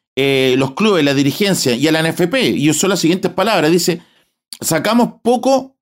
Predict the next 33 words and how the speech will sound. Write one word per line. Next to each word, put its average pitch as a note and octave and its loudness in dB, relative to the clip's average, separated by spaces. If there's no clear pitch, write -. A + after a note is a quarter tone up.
con F#3+ 0
que F#3 0
el F3 4
Estado G#3+ 0
cumpla A3+ 0
su E3+ -2
parte G3 0
de D#3+ 2
la C3 0
pega C#3+ -2
si B2+ -2
los B2 0
clubes F3+ 0
deportivos D#3+ 0
y B2+ -2
su A#3+ 2
federación, G#3 0
en A#2+ 0
particular C3 -2
la F#2+ -4
A G3 -4
N E3 0
F E3+ 0
P, A#3 -4
no F#3+ 2
asume A3 2
las G3 0
obligaciones D#3 2
que E3 0
le C#3+ 4
impone G#3+ 0
la D3 2
ley. D#3 0